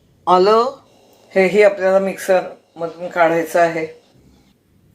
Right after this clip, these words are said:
लसूण, टोमॅटो आणि आलंसुद्धा मिक्सरमधनं काढते.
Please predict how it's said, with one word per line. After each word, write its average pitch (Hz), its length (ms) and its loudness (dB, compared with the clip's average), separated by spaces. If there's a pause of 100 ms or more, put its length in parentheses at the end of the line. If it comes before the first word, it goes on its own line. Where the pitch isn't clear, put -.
(300)
लसूण, 180 480 0 (580)
टोमॅटो 165 500 -2 (1300)
आणि 175 240 0
आलंसुद्धा 170 680 -2 (1800)
मिक्सरमधनं 170 640 -2
काढते. 175 460 -4